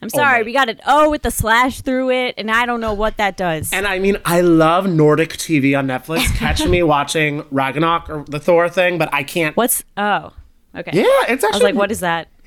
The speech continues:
Speaker 2: It's really good. And also all my Nordic crime shows.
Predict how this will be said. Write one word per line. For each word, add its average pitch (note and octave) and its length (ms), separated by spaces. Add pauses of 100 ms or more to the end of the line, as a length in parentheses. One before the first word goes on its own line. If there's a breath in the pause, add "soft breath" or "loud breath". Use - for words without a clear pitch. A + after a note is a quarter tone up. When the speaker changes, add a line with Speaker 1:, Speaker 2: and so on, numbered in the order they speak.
Speaker 2:
It's F#3 180
really D3 220
good. C3 160
And C3+ 100
also D3 200
all C#3 200
my C3+ 120
Nordic C3 240
crime G3 220
shows. F#3 480